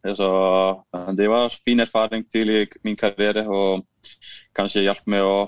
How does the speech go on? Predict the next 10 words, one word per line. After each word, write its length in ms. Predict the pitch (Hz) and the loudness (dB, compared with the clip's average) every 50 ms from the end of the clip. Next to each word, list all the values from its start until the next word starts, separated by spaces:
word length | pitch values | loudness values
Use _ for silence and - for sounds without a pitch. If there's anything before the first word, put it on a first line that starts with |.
| - | -4
å, 220 | - - - 98 98 98 98 98 95 95 98 101 - _ _ _ _ _ _ _ _ _ _ _ - | -8 -8 -6 -2 -2 0 0 0 0 -2 -2 -6 -10 _ _ _ _ _ _ _ _ _ _ _ -14
å 220 | - - 92 90 | -10 -8 -8 -8
få 160 | - - 107 104 | -6 -4 -2 -2
det 120 | 101 95 | -2 0
til 180 | - 110 107 101 | 0 0 0 2
i 80 | 107 107 | 2 0
Norge 320 | 107 107 104 110 107 107 - - - | 0 0 0 -2 -2 -4 -6 -10 -10
i, 180 | - 104 104 104 95 95 92 - - | -4 -2 0 0 0 0 -2 -6 -8
også. 340 | _ - 113 - - 113 110 - _ | _ -4 -2 -2 -2 -2 -4 -8 _
Og 420 | - 95 98 95 95 95 92 95 | -8 -6 -4 -2 -2 -2 -4 -6